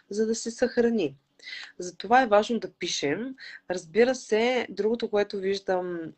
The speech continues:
ам, когато работя с хората, а, някои от тях ми казват: "Но аз не съм ученик или ученичка, за да пиша." Не е необходимо да сме в училище, за да пишем. Аз казвам и на, а, моите колеги, на,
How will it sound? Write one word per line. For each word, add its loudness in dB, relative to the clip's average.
ам, 0
когато 2
работя 0
с -6
хората, 2
а, 4
някои 0
от -6
тях 2
ми -2
казват: -2
"Но -4
аз -4
не -4
съм -2
ученик -8
или 0
ученичка, -4
за -6
да -12
пиша." -6
Не 4
е 0
необходимо 2
да -10
сме -6
в -4
училище, -4
за -12
да -4
пишем. 0
Аз 0
казвам 0
и 0
на, 2
а, 2
моите 0
колеги, 2
на, -4